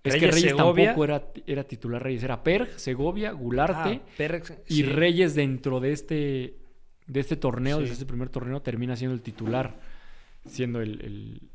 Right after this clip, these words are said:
Speaker 1: la sorpresa, digamos.
Speaker 2: Ujú.
Speaker 1: En medio eran Salas,
Speaker 2: Javi,
Speaker 1: ah,
Speaker 2: ¿no?
Speaker 1: Javi
Speaker 2: Ja-, Javi
Speaker 1: Salas,
Speaker 2: Salas.
Speaker 1: conmigo a veces, Javi Salas con Daniel Aguilar, o Javi
Speaker 2: Sí.
Speaker 1: Salas solo con Omar Fernández en este,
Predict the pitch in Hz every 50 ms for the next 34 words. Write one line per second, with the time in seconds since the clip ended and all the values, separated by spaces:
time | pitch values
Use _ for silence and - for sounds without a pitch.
0 | - - - - - 107 107 - - 110 110 104 - 139 139 139 - - 113 107
1 | 107 110 123 135 131 107 98 92 - - - 143 147 143 165 165 185 - - -
2 | - - - - - - - 117 110 113 123 131 135 135 131 131 127 127 127 127
3 | 123 107 - - - - - - - 165 165 170 170 170 180 196 185 - - -
4 | - - - - - _ _ - - - - _ _ _ _ - - - - _
5 | - - - 147 147 139 120 117 123 160 175 165 156 - 147 147 147 143 - -
6 | 170 180 185 190 202 226 208 151 156 160 185 196 - - 135 131 135 147 156 147
7 | 143 139 165 196 - - 220 220 170 - 165 151 143 127 123 147 147 147 143 139
8 | 127 - - 131 123 120 117 117 117 117 117 117 113 117 127 - - - 123 123
9 | 127 135 135 135 123 120 123 135 160 196 247 - - - 131 110 - 135 143 139
10 | - - 156 160 156 143 - - 165 185 190 220 226 220 - 139 120 120 117 113
11 | 110 123 143 151 135 - 147 127 123 127 135 139 139 135 127 110 - 123 117 117
12 | 120 117 - - 131 120